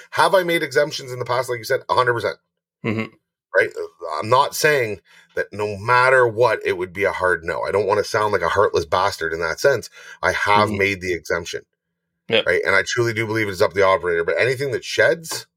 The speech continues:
Speaker 1: no.
Speaker 2: Mm-hmm.
Speaker 1: Like, I get mad. I found out one of my drivers did that one time, and I went in his truck, and the passenger seat was coated in fur.
Speaker 2: Mm.
Speaker 1: And I said, "I hope you enjoy cleaning that up," because,
Speaker 2: <laughs>
Speaker 1: like,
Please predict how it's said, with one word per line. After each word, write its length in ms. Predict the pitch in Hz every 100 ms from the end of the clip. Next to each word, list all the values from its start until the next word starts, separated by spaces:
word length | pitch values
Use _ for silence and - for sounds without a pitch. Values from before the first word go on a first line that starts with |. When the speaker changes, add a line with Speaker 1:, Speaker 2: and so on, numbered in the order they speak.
| _ _ _ -
Speaker 1:
no. 180 | 98 -
Speaker 2:
Mm-hmm. 260 | 110 104
Speaker 1:
Like, 260 | 104 101 - _ _ _ -
I 120 | 110
get 140 | 123
mad. 200 | 110 110
I 80 | 107
found 220 | 127 120
out 100 | 117
one 100 | 107
of 60 | 104
my 80 | 101
drivers 340 | 92 95 92
did 120 | 92
that 120 | 92 85
one 140 | 87
time, 180 | 90 85
and 80 | 85
I 40 |
went 160 | 95 92
in 20 |
his 100 | 85
truck, 260 | - 98 78
and 120 | 85
the 60 |
passenger 420 | - 82 87 - 80
seat 200 | - -
was 100 | -
coated 440 | - 98 101 82
in 40 | 82
fur. 180 | - - _ _ _ _ _ -
Speaker 2:
Mm. 380 | 113 110 104 - _ _ -
Speaker 1:
And 80 | 110
I 20 |
said, 160 | 101 95
"I 100 | 92
hope 160 | 120
you 120 | 117 113
enjoy 220 | 107 113
cleaning 240 | 117 110 98
that 120 | 95
up," 180 | 87 -
because, 560 | - 95 90 90 - _ _ _
Speaker 2:
<laughs> 320 | _ 196 - -
Speaker 1:
like, 340 | 90 85